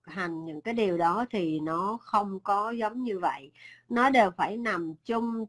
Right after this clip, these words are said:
nằm coi như là gói gọn trong cái, cái, cái cộng đồng chống cộng ở bên này. Nói chung là giống như một cái câu là "Thuận ta thì sống mà nghịch ta thì chết" là như vậy đó.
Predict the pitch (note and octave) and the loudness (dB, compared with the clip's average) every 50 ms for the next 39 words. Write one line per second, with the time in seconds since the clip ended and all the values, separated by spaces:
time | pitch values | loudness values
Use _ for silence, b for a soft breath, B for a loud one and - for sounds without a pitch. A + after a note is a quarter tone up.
0 | _ - - - B2+ F#3 G3 G3 F3+ F3 E3+ E3 E3 E3 D#3+ _ _ _ _ _ | _ -14 -14 -8 -4 0 2 4 4 4 2 0 -2 -4 -6 _ _ _ _ _
1 | _ _ _ _ _ _ - - A3+ A3+ A3+ A3+ G#3 F#3 F3+ F3+ D#3+ F3+ G3 G#3 | _ _ _ _ _ _ 2 2 4 4 4 4 4 4 2 2 2 4 8 10
2 | G#3+ A#3+ D4 E4+ C#4 A3+ F3+ D3 D3 D#3 E3 D#3 - G3+ F#3+ G3+ G3+ G3 - - | 10 10 8 4 0 -2 -2 -4 -6 -14 -14 -8 -6 -6 -4 -6 -8 -14 -12 -12
3 | A3 A3 - - F3+ - _ _ - B3+ B3 A#3+ - F3 D#3 E3+ F3+ F3 D#3+ C#3 | -12 -12 -10 -12 -14 -14 _ _ -6 -6 -4 0 -2 -2 0 0 -2 -2 -2 -2
4 | D3+ - F#3 F3+ A3+ A#3+ - C#3+ B2+ C3+ C#3+ F3+ F#3+ G3+ G3+ G3+ G3 F#3 F3 D#3 | -6 -4 -4 -4 -4 -2 -2 -2 -2 -2 -6 -6 -2 -2 -2 0 0 0 -2 -2
5 | C3+ B2+ B B B B B B B B A#3+ B3 C4+ C#4 - C4+ A#3+ A3+ A3 G#3+ | -6 -12 B B B B B B B B -2 0 0 2 4 2 4 6 6 4
6 | F#3+ F#3+ G3+ G#3 A3+ C#4+ D#4 D#4 D4 B3+ A3 A3 A#3 G#3+ F3 - - A#3+ B3 - | 4 4 4 2 2 4 2 0 0 -2 -4 -4 -4 -4 -4 -6 -12 -14 -6 2
7 | C#4 A#3+ A3 G#3+ G#3+ G3+ F3+ D#3+ D#3 _ _ _ _ _ _ _ - G#3 G#3+ A3 | 6 6 6 6 6 4 4 2 2 _ _ _ _ _ _ _ -4 0 0 0
8 | F#3+ F#3+ G3 G#3+ - - A#3+ A#3 A3+ A3 A3 - A3+ G3+ F3 - - B3+ A3 A3+ | 0 0 -6 -4 0 2 4 4 4 2 0 -4 -8 -8 -8 -6 -2 -2 -2 -2
9 | C#4 F4+ F4 A#3+ G#3+ G#3 F#3+ E3+ _ - - G3 F#3+ F#3+ - G#3 E3+ D3 - G#3 | -2 -6 -6 -6 -6 -8 -8 -10 _ -2 0 2 2 0 -2 -6 -10 -8 -4 -4
10 | G#3+ A#3 C4+ D4+ A#3+ F#3+ E3+ F3 F#3 F3+ E3+ C3+ C#3 C#3+ E3 F3 G#3 A3+ | -2 -2 -2 -4 -8 -8 -8 -10 -8 -8 -8 -10 -8 -8 -10 -10 -10 -10